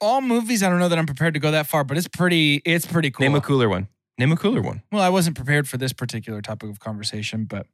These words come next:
Speaker 2: If you can't think of one off the
Speaker 1: I
Speaker 2: top
Speaker 1: do
Speaker 2: of your
Speaker 1: love
Speaker 2: head.
Speaker 1: the Iron Giant.
Speaker 2: Gypsy Danger is the Iron Giant. The Iron Giant.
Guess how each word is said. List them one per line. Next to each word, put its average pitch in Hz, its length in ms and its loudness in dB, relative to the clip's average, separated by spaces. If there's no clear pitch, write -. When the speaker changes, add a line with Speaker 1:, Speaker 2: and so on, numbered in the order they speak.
Speaker 2:
If 120 160 2
you 101 80 6
can't 117 320 2
think 135 180 2
of 120 80 0
one 120 160 2
off 123 120 -2
the 110 60 -2
Speaker 1:
I - 20 4
Speaker 2:
top 104 80 4
Speaker 1:
do - 80 2
Speaker 2:
of 117 80 4
your - 20 4
Speaker 1:
love 143 120 4
Speaker 2:
head. 123 160 4
Speaker 1:
the 131 40 2
Iron 131 240 0
Giant. 117 400 -6
Speaker 2:
Gypsy 120 220 2
Danger 139 260 4
is 123 120 2
the 127 120 4
Iron 127 280 4
Giant. 120 400 2
The - 140 -2
Iron 110 300 4
Giant. 95 480 -2